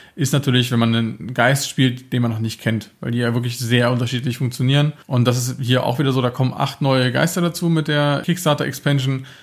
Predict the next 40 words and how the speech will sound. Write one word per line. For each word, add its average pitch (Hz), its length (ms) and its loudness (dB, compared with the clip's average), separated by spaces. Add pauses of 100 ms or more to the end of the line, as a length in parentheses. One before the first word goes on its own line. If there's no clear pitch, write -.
(160)
Die 131 80 4
heißt 131 300 2
im 131 260 2
Englischen 147 540 2
Nature 127 340 2
Incarnate. 147 540 0
Ich - 100 -10
glaube, 131 140 2
es 127 100 -6
gibt - 120 -4
noch 135 100 0
gar 131 80 -2
keinen 131 180 0
deutschen 139 440 0
Titel, 156 340 0
zumindest 131 340 -6 (320)
habe 139 180 -10
ich - 80 -6
ihn 131 60 0
jetzt 120 120 -4
auf 123 160 -6
die 139 140 -6
Schnelle 131 220 0
nicht 131 180 2
gesehen. 131 380 0 (340)
Dort 123 260 2
kommen, 123 200 0
wie 117 40 -2
gesagt, 110 280 -4
acht 147 240 -4
Geister. 143 640 2 (320)
Ja, 127 140 -2
ansonsten 120 340 2
halt 117 140 4
neue 117 280 4
Karten 113 460 0
von 117 180 0
denen, 113 380 2
die 113 60 0
es - 140 -8